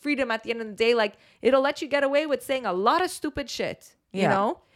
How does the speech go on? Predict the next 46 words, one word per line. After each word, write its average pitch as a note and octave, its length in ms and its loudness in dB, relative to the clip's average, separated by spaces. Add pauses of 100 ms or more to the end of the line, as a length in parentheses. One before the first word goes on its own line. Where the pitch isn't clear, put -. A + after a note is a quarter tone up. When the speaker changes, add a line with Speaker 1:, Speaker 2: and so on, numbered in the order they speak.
(120)
Speaker 1:
Girls C#4 260 2
will C#4 120 -6
just A#3 180 -12
be A3 80 -8
like, G#3+ 120 -6
"Okay, F4+ 260 -8
I'm C#4+ 100 0
gonna A#3 120 -6
pretend A#3 240 -4
he G#3 40 -4
didn't G3 140 -8
fucking F3+ 180 -8
say E3 120 -4
that." - 220 -8
Speaker 2:
So B3 140 0
the A#3 100 0
Nelk A3 320 2
boys C4+ 520 -2
interviewed F#3+ 560 2
him F#3 420 0 (160)
and F3+ 640 0
they G#3 260 2
said, G3 280 2 (140)
"What A#3+ 260 2
happens C4+ 640 -2
if G#3 760 -6 (400)
you G3+ 140 2
go F#3+ 140 4
on F#3 140 0
a F#3+ 80 0
date F#3+ 180 0
with F#3 200 -2
Kylie G3 300 0
Jenner G3+ 320 0
and E3+ 140 -6
she G#3 140 -4
has F#3+ 200 0
more F3+ 140 -2
money F3 240 -2
than D3+ 160 -4
you?" D3 200 -8 (380)
First G3+ 240 2
he F#3+ 80 -2
says, E3 380 0
you F3 100 -4
know, D3+ 240 -4